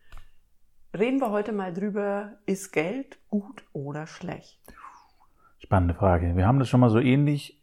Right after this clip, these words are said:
Speaker 2: in ein, zwei Podcasts angeschnitten, glaube ich, in unterschiedlichen
Speaker 1: Es
Speaker 2: Themen.
Speaker 1: kommt
Speaker 2: Und
Speaker 1: immer
Speaker 2: es
Speaker 1: mal wieder, aber es ist ja
Speaker 2: Mhm.
Speaker 1: ein Teil unseres Gedankenguts.
Speaker 2: Richtig. Und ich denke, dass es auch noch öfters wieder auftauchen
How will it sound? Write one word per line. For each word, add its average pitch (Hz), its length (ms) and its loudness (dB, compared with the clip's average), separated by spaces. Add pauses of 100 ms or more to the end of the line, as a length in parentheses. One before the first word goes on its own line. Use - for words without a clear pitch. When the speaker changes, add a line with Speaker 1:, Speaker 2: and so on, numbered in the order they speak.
Speaker 2:
in 117 240 0
ein, 120 200 0
zwei 117 180 0
Podcasts 113 440 -2
angeschnitten, 147 760 -4 (440)
glaube 135 320 0
ich, - 340 -10
in 117 140 0
unterschiedlichen 120 540 -4
Speaker 1:
Es - 40 -4
Speaker 2:
Themen. 131 220 4
Speaker 1:
kommt - 120 0
Speaker 2:
Und - 60 4
Speaker 1:
immer - 80 -2
Speaker 2:
es - 20 -2
Speaker 1:
mal 208 200 -2
wieder, 240 260 -2
aber 185 160 -6
es 196 140 -8
ist 208 100 -14
ja 214 160 -4
Speaker 2:
Mhm. 185 160 0
Speaker 1:
ein 190 140 0
Teil 196 360 -6
unseres 175 380 -10
Gedankenguts. 175 720 -8 (100)
Speaker 2:
Richtig. 98 440 0
Und 107 100 6
ich 101 100 4
denke, 120 240 8
dass 113 200 10
es 101 80 -2
auch 110 180 6
noch 101 220 2
öfters - 320 4
wieder 110 180 4
auftauchen 101 560 4